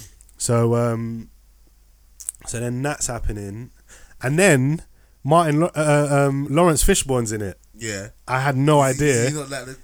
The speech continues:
Speaker 2: the
Speaker 1: He's the
Speaker 2: captain?
Speaker 1: captain, and then his thing gets wa-, he gets woken up as well, but his is in some fucked up way.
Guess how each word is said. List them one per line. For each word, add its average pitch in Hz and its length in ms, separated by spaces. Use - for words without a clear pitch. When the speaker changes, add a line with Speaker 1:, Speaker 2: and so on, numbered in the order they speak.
Speaker 2:
the - 140
Speaker 1:
He's 170 260
the 156 80
Speaker 2:
captain? 110 560
Speaker 1:
captain, - 80
and 113 100
then 120 120
his 165 340
thing 139 180
gets 123 240
wa-, 123 240
he 165 140
gets 147 240
woken 127 260
up 120 140
as 110 120
well, 104 380
but 101 120
his 139 200
is 117 180
in 110 100
some 104 240
fucked - 380
up 131 120
way. 127 340